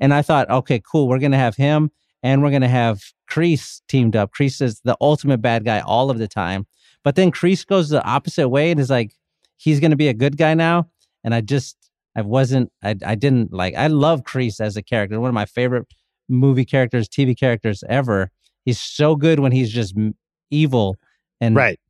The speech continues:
Speaker 1: conniving, and they were, like, pulling that away from him.
Speaker 2: Yeah, nobody wants good Kreese. I was, I
Speaker 1: I
Speaker 2: wasn't
Speaker 1: don't.
Speaker 2: looking for that.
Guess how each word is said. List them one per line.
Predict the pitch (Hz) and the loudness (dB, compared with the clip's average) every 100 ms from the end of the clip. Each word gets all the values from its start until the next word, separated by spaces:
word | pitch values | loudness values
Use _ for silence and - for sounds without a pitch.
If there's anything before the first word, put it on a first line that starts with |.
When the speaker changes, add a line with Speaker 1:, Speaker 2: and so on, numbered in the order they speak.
| _ | _
Speaker 1:
conniving, | - 123 101 110 120 95 92 - | -2 0 2 0 0 -2 -4 -4
and | 101 95 92 | -4 -4 -4
they | 104 | -4
were, | 98 95 | -4 -4
like, | 107 107 _ | -4 -6 _
pulling | 160 151 | 0 2
that | 143 117 | 2 0
away | 110 120 | 0 -2
from | 98 85 | -2 -4
him. | 82 - _ _ _ _ _ - | -4 -6 _ _ _ _ _ 0
Speaker 2:
Yeah, | 185 | 2
nobody | 196 247 269 | 4 2 2
wants | 202 156 120 | 4 2 0
good | 143 127 | -2 -2
Kreese. | - 123 92 - - 233 - _ _ _ _ - | -2 -4 -4 -8 -12 -16 -20 _ _ _ _ -4
I | |
was, | 156 165 | 2 2
I | - | 2
Speaker 1:
I | 165 | 2
Speaker 2:
wasn't | 165 175 | 2 2
Speaker 1:
don't. | |
Speaker 2:
looking | 135 127 113 | 0 0 -2
for | - | -2
that. | 104 92 | -2 -2